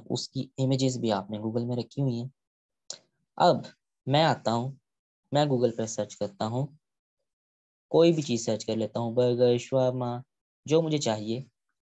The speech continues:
आपके पास वो offer मौजूद है, services मौजूद हैं।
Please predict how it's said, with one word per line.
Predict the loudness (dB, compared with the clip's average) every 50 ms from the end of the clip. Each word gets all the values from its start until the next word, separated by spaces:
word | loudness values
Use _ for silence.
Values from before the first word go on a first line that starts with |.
| _ _
आपके | 2 2 2 2 0 -2 0
पास | 2 2 0 0 0 0
वो | 2 2 2
offer | 0 -2 -6 -6
मौजूद | -6 -10 -10 -10 -8 -8 -6 -4
है, | -4 -4
services | -4 -4 -4 -4 -4 -4 -6 -6 -6 -8 -8
मौजूद | -8 -8 -8 -4 -4 -2 -2 -2
हैं। | -2 -2 -4 -4